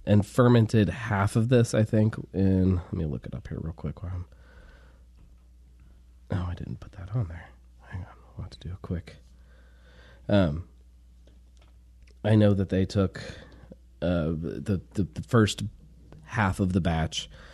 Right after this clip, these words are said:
and they put that in, in barrels for two years. And then the other half, they open fermented it with Brett,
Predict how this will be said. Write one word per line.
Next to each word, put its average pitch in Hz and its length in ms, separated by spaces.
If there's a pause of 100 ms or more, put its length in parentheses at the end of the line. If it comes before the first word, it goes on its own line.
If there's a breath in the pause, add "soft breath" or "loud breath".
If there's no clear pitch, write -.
(280 loud breath)
and 95 260
they 85 480 (460)
put 110 160
that 92 200
in, 87 300 (400 loud breath)
in 92 260 (140)
barrels 87 360
for 82 120
two 95 180
years. 80 440 (600 soft breath)
And 90 180
then 82 240
the 80 140
other 107 260
half, 80 540 (360 soft breath)
they 98 140
open 92 320
fermented 82 500
it 76 120
with 80 260
Brett, 82 480